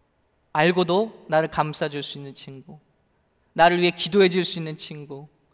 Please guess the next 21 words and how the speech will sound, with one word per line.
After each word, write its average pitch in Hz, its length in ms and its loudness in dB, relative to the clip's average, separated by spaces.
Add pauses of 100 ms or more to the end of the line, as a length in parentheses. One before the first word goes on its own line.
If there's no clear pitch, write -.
(280)
나의 185 280 8
성공을 226 680 4
진심으로 240 1160 0
축하해 240 400 0
줄 196 140 -2
수 185 140 -8
있는 165 160 -10
친구, 160 540 -16 (400)
나의 147 260 4
아픔을 147 400 0
함께 156 840 -4
울어줄 139 360 -4
수 - 160 -8
있는 113 200 -10
친구, 127 480 -16 (1500)
이런 151 320 -2
그룹이 139 360 -6
우리 127 200 -6
연령 127 320 -6
그룹들 127 320 -12
되시기를 123 680 -10